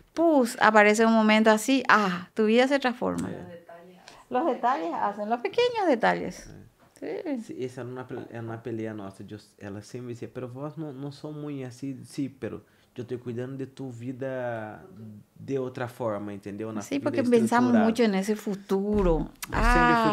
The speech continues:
Speaker 2: pelo
Speaker 1: Ah.
Speaker 2: sí, sí, estoy
Speaker 1: Yo sé
Speaker 2: cambiando,
Speaker 1: que,
Speaker 2: estoy
Speaker 1: yo sé
Speaker 2: cambiando,
Speaker 1: que es
Speaker 2: estoy
Speaker 1: bueno,
Speaker 2: cambiando.
Speaker 1: pero, eh, hay que vivir un poco más el momento.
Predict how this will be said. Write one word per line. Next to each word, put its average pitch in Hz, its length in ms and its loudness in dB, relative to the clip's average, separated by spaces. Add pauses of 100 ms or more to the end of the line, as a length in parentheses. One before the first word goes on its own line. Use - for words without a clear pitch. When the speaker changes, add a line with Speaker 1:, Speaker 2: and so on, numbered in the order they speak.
Speaker 2:
pelo 190 140 4
Speaker 1:
Ah. - 20 -2
Speaker 2:
sí, 185 280 -4
sí, - 180 -4
estoy 165 260 -2
Speaker 1:
Yo 302 120 6
sé 294 80 4
Speaker 2:
cambiando, 453 220 8
Speaker 1:
que, 262 180 10
Speaker 2:
estoy 240 140 6
Speaker 1:
yo 294 60 8
sé 277 80 4
Speaker 2:
cambiando, 415 120 6
Speaker 1:
que 427 60 6
es 370 60 8
Speaker 2:
estoy 262 60 4
Speaker 1:
bueno, 214 380 10
Speaker 2:
cambiando. 196 60 -6
Speaker 1:
pero, 214 360 6 (360)
eh, 220 540 2
hay 254 120 -2
que 294 120 -4
vivir 247 260 0
un 240 80 0
poco 214 260 -6
más 202 260 -6
el 190 340 -4 (160)
momento. 131 440 -4